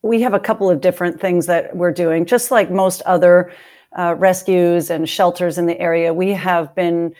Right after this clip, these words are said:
uh, blessed with an amazing community that have completely helped us get most of our animals into foster homes.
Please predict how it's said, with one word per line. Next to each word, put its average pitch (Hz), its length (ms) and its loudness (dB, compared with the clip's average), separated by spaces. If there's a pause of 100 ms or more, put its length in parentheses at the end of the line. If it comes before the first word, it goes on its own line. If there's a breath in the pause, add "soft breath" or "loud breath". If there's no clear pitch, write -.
(320 soft breath)
uh, 175 140 -4
blessed 185 360 0
with 175 120 -2
an 170 80 0
amazing 196 400 0
community 190 500 -2
that 175 180 -2
have 170 300 -4
completely 202 540 -4
helped 175 320 -2
us 175 180 2
get 170 220 -2
most 170 240 -2
of 156 80 -2
our 165 120 2
animals 165 440 -2
into 165 400 -4
foster 160 480 -4
homes. 143 400 -10